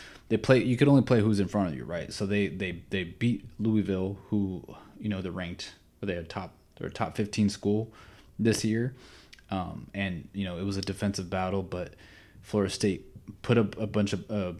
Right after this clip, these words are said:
put up enough points to, to win that game, right? So they did everything they were supposed to do. And then the committee decides to put these other four schools in, which everybody's only,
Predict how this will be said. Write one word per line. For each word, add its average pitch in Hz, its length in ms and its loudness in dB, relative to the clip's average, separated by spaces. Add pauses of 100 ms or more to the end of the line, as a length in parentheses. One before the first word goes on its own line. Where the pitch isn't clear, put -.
put 151 120 6
up 135 180 4
enough 113 240 2
points 107 360 0
to, 92 60 -8
to - 280 -8
win 90 420 -4 (640)
that 85 240 -2
game, 82 280 -10 (280)
right? 90 380 -10
So 92 400 -2
they 92 140 -2
did 104 160 -2
everything 107 260 2
they 101 80 6
were 95 80 0
supposed - 320 -10
to - 60 -14
do. - 200 -14 (640)
And 98 160 0
then 95 80 0
the 87 80 -6
committee 95 260 -4
decides 90 580 -6
to - 360 -10 (1200)
put 113 140 2
these 110 160 0
other 110 140 4
four 104 200 0
schools 101 360 -2
in, 95 320 -2 (340)
which - 380 2 (160)
everybody's 160 380 8
only, 139 200 8